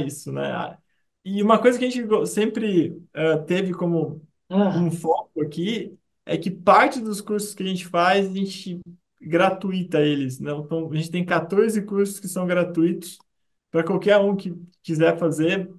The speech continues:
Speaker 1: entra na nossa plataforma, faz, porque a
Speaker 2: Aham.
Speaker 1: gente tem uma dívida de gratidão muito grande com o governo, porque foi o governo, enfim, que pagou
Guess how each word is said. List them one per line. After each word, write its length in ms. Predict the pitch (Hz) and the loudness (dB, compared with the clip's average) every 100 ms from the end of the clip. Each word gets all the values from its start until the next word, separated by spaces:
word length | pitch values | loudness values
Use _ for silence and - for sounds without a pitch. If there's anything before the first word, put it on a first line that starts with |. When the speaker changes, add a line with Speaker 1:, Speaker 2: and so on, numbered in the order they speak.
| _ | _
Speaker 1:
entra 260 | - 180 190 | -4 -2 0
na 60 | 180 | 0
nossa 240 | 175 - | -2 -2
plataforma, 640 | 170 170 160 175 180 165 165 | -4 -2 -2 0 0 -2 2
faz, 320 | 165 196 - - _ _ | 2 2 -2 -14 _ _
porque 140 | 165 | -2
a 20 | |
Speaker 2:
Aham. 100 | - | 2
Speaker 1:
gente 140 | 196 - | 2 2
tem 160 | 208 | 2
uma 260 | 214 208 202 | 2 4 2
dívida 380 | 160 196 208 202 | 2 -2 0 0
de 80 | 185 | 2
gratidão 460 | 185 190 190 185 | 0 -2 -2 -2
muito 260 | 190 220 220 | 0 -2 -2
grande 480 | 165 165 202 214 175 | 0 2 2 0 0
com 100 | 202 | -2
o 40 | |
governo, 480 | 247 240 190 220 196 | 0 2 4 4 2
porque 180 | 170 175 | -2 -6
foi 140 | 208 | -2
o 60 | 208 | 2
governo, 420 | 220 202 202 202 | 4 4 2 2
enfim, 300 | 185 180 196 | 0 -2 -6
que 100 | - | -4
pagou 540 | - 202 170 180 - | 2 2 4 0 -2